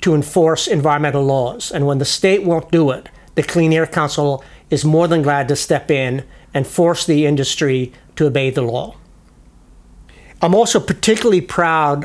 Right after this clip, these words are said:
of the community organizing that the Clean Air Council does. We have community organizers throughout Pennsylvania, and we often hire community organizers that live in the impacted community,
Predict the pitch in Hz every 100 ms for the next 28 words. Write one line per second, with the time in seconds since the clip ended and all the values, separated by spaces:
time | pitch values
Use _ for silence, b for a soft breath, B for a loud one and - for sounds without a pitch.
0 | - 165 143 131 135 - 170 175 185 170
1 | 170 151 160 160 131 131 139 127 127 -
2 | 165 139 135 - 131 127 - 123 110 135
3 | 127 190 - - B B B B B 160
4 | 151 175 - 165 202 214 196 170 160 160
5 | 147 147 143 - - 160 160 170 - 170
6 | 143 147 143 165 156 127 - - - b
7 | b b b b 151 147 180 196 185 214
8 | - 196 147 147 139 b b b - -
9 | - 175 190 156 - 151 151 156 156 175
10 | 156 156 143 139 156 135 - b b b
11 | b 160 170 160 170 208 180 233 180 160
12 | 151 147 147 156 143 151 127 151 139 147
13 | 151 131 127